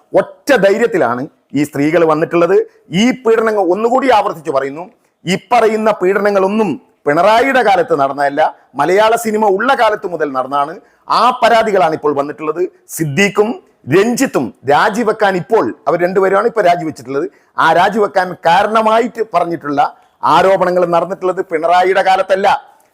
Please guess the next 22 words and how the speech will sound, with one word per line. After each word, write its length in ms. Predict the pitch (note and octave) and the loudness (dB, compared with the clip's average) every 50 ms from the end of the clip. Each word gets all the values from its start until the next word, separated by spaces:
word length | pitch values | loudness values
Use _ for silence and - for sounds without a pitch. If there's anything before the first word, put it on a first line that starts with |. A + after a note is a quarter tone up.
| _ _ - | _ _ -2
അന്ന് 340 | C#3 E3+ G3 G#3+ A3+ A3 G#3+ | -2 0 0 0 0 0 2
നീതി 240 | G#3+ A#3+ A3 C4 B3+ | 0 0 0 0 0
കിട്ടാത്തവർക്ക് 720 | A3+ F#3 D#3 G3 F#3+ - F#3 E3 D#3+ D#3 - E3 F3+ F#3+ - _ _ _ | 0 0 2 2 2 2 0 -2 -2 -2 0 -2 -2 -2 -2 _ _ _
ഇന്ന് 320 | - E3 F#3 G3 G3 F#3+ F#3+ | -4 -2 0 0 0 0 0
നീതി 240 | G#3+ B3+ C4 D4 B3+ | -2 0 0 0 -2
കിട്ടിത്തുടങ്ങുന്നു 680 | B3+ G3+ - B3 - A3+ F#3 F3 E3+ D#3 D3+ D3+ D3+ D3+ - _ | -2 -2 -4 -2 0 0 0 0 0 -2 -2 -4 -4 -4 -4 _
എന്നാണ് 300 | C#3+ D#3 D#3+ D3+ D3+ D#3 | -4 0 0 0 0 0
പിണറായി 380 | D3+ D3 C#3 D3+ E3 F3+ G3 G#3+ | -2 -2 0 2 4 4 4 2
ഭരണത്തിന്റെ 400 | F3+ F3 E3 D#3+ D#3 - C#3+ C#3 | 2 0 -2 -2 -4 -6 -6 -6
പ്രത്യേകത. 340 | C3 A#2+ - D3 D3+ D3+ D#3 D3 - - _ _ _ _ | -6 -4 -4 -2 0 0 0 -2 -2 -6 _ _ _ _
പിണറായി 340 | E3 F3 G#3+ A#3 B3+ C4+ C#4 | 0 2 2 4 4 2 2
ഭരണത്തിൽ 420 | A#3+ A#3 G3 G3 G3 F#3+ G3 F3 D#3+ | 2 0 0 0 -2 -2 -2 -4 -2
ഉണ്ടായിട്ടുള്ള 380 | D#3+ E3 D#3+ D#3+ - D#3 D3+ | 0 0 0 0 -2 -4 -4
ഒരു 100 | D#3 D3+ | -4 -4
സംഭവത്തിന്റെ 500 | D3 - D#3+ F3 G3 G#3 G3 G3+ F3+ E3+ | -6 -8 -6 -2 -2 -2 -2 -2 -6 -4
പേരിൽ 200 | E3+ E3 D#3 D#3 | -4 -2 0 0
അന്വേഷണം 480 | D#3 E3 F3+ G#3 A3+ - - G#3+ F#3+ F3 | -2 -2 0 -2 -2 0 0 -4 -2 0
നടത്തിയതിന്റെ 640 | E3+ F3 F3 - G#3 F#3+ F3+ F#3 F3 F3 F3 F3 - - _ _ _ | 0 0 0 0 0 0 0 2 2 2 2 2 2 -2 _ _ _
ബാക്കി 360 | C3 F3+ G#3+ - A3+ - D4 | 0 2 2 0 0 -2 -2
പത്രമായിട്ടാണ് 680 | B3+ B3+ - G3 E3+ D3 C#3 C#3+ - C#3+ C3 C3 C#3 - - | -2 0 0 0 0 0 0 0 0 0 -2 -2 -4 -10 -12
ഇപ്പോഴത്തെ 340 | C3 - D#3 D3+ D3 D#3 | -2 0 2 2 2 2
വെളിപ്പെടുത്തലുകൾ 840 | C#3+ C#3 D3+ E3 - - G3 F3+ F3+ F#3 F3+ F3+ F3+ F#3+ G3+ G3+ | 0 0 0 0 0 0 -2 0 0 2 2 2 4 4 2 0